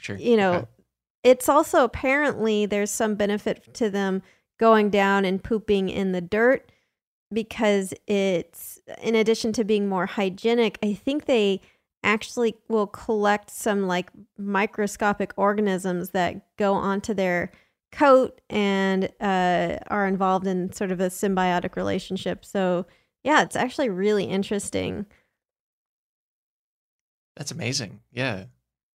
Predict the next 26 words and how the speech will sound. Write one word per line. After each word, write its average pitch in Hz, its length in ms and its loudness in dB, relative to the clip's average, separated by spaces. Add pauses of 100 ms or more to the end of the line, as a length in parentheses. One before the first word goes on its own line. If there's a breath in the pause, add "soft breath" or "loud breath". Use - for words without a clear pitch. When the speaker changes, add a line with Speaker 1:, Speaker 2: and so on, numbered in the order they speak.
(300)
Speaker 1:
'Cause 135 200 -4
with 131 160 0
animals 135 420 0
pooping 104 800 -2 (600)
that 107 180 2
are 98 120 2
also 101 280 2
animals 98 460 0
that 104 200 -6
spend 98 320 -2
time 107 280 -4
high 113 280 0
up, 120 340 -4 (400)
you 240 80 -2
know, 160 100 2
you 151 120 2
always 147 300 4
think 123 180 2
of 101 140 -2
birds 101 720 0 (320)
just - 240 -4
letting 98 260 0
it 92 140 -8
go. 101 420 -4 (340)
Like, 110 200 -2
there's, 113 380 0